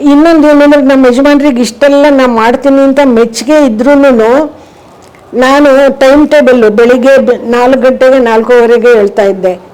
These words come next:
ನಮ್ಮ ಸ್ನಾನ ಮಾಡದೆ ಏನೂ ಮಾಡಲ್ಲ, ದೇವ್ರ ಪೂಜೆ ಮ-, ಮಾಡ್ಬೇಕು. ಅದಾದ್ಮೇಲೆ, ಆ, ಅಡುಗೆದು ಮಕ್ಕಳಿಗೆ ಸ್ಕೂಲು ಅವ್ರದ್ದು,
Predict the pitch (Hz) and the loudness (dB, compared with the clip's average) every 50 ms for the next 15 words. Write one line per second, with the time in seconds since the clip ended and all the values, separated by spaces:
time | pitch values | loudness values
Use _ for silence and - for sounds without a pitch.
0 | - 226 226 226 220 233 233 226 - - - 240 226 226 254 262 269 262 247 240 | -8 -6 -6 -4 -4 -2 -2 -4 -4 -4 -6 -6 -4 -2 -2 -2 -2 -2 -2 -2
1 | 233 220 247 262 247 240 233 226 226 240 233 226 220 202 190 185 180 190 202 208 | -2 -2 0 0 0 2 0 0 0 -2 -2 -2 -4 -4 -2 -2 -4 -4 -4 -6
2 | 202 - - - - - 220 220 247 254 254 240 - 240 240 240 226 233 226 220 | -8 -12 -18 -20 -20 -8 -2 0 2 2 0 0 0 0 0 0 0 0 0 0
3 | 220 226 220 214 214 208 202 214 214 202 202 208 202 190 190 202 190 185 190 226 | 0 -2 -2 -2 -2 -2 -2 -2 -2 -4 -2 -2 -4 -4 -4 -4 -4 -4 -4 -6
4 | 208 - - - - - - 202 247 247 254 247 247 240 240 240 240 240 247 262 | -8 -8 -10 -16 -20 -12 -6 -4 -2 0 0 0 0 0 0 0 0 0 2 2
5 | 262 240 214 202 196 - - - - - - 233 226 226 226 226 226 247 214 254 | 2 0 0 -2 -4 -8 -14 -20 -18 -8 -4 -2 0 0 0 0 0 0 0 0
6 | 247 247 240 247 254 247 226 226 226 220 220 220 - 240 240 240 226 240 233 240 | 0 2 2 2 2 0 0 -2 -2 -4 -4 -6 -6 -4 -4 -2 0 -2 -2 -2
7 | - - 247 247 262 247 226 233 240 247 233 226 220 220 220 214 214 240 | -2 -2 0 0 2 2 2 2 2 2 2 2 2 0 0 0 0 0